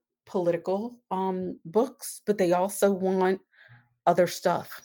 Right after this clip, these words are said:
Like, there's other stuff happening in the world, um, that, you know, and reading for pleasure, I feel, is such an underrated and underappreciated thing in a lot of circles.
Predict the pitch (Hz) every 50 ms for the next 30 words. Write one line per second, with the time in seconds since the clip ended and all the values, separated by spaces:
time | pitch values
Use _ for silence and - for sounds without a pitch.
0 | _ _ _ _ _ - 170 165 - - 180 175 160 180 170 170 175 170 170 -
1 | - 160 156 156 - 160 156 143 - - 160 151 151 151 151 147 147 147 139 143
2 | 151 - - - - - - 202 - 190 - - - 160 156 151 151 151 151 147
3 | 147 147 - - 156 147 147 147 143 143 139 135 - _ _ _ - - - _
4 | _ _ _ - 160 131 120 107 76 76 - - - - _ _ - 170 175 160
5 | 147 160 175 170 175 180 175 - - 160 - - 160 156 151 147 147 147 143 143
6 | 143 - - 143 143 139 143 - - - 151 147 147 - - - 175 175 175 -
7 | - - 202 - - - 151 151 160 165 175 175 175 165 147 143 139 143 143 151
8 | 156 165 170 165 - - 143 156 - 151 151 143 147 147 147 - - 151 143 139
9 | - - 147 147 143 147 147 - - 147 143 151 170 202 208 - - - - _
10 | _ - 175 170 160 147 147 147 147 147 147 - - - - 170 - - - -
11 | - - 196 -